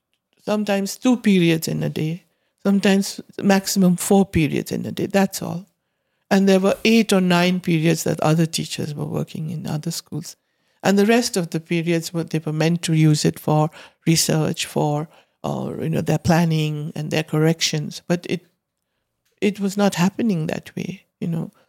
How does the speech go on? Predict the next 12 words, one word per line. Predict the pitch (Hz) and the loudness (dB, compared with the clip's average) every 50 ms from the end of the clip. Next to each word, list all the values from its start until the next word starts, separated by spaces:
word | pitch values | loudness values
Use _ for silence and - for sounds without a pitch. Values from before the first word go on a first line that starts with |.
| _ _ - | _ _ -2
Those | - 190 196 180 190 | 2 4 4 6 4
extra | 190 196 - - - 202 | 2 2 0 -2 -4 -2
periods | - - 185 180 180 185 180 175 165 | 2 2 2 4 4 4 2 2 0
were | 175 170 170 | 0 -2 0
being | 170 175 175 170 170 | 0 0 0 0 2
used | 175 175 175 175 175 175 - | 2 2 2 2 2 0 -4
for | - - 170 170 | -4 -4 -4 -2
their | 160 165 170 165 | 0 0 0 0
meetings, | 165 170 180 185 175 - - 165 160 160 160 160 165 160 - - _ _ _ _ _ _ _ _ _ | 2 2 2 2 2 2 0 0 0 0 -2 -2 -4 -6 -8 -12 _ _ _ _ _ _ _ _ _
for, | _ - 185 170 160 156 160 151 151 156 - | _ -2 0 2 2 2 0 0 -2 -4 -6
uh, | - - - - - - - - - - _ _ _ - - - | -10 -12 -10 -8 -8 -8 -8 -8 -10 -14 _ _ _ -8 -6 -6
uh, | - - - - - - - _ - - | -4 -4 -6 -6 -8 -12 -14 _ -14 -16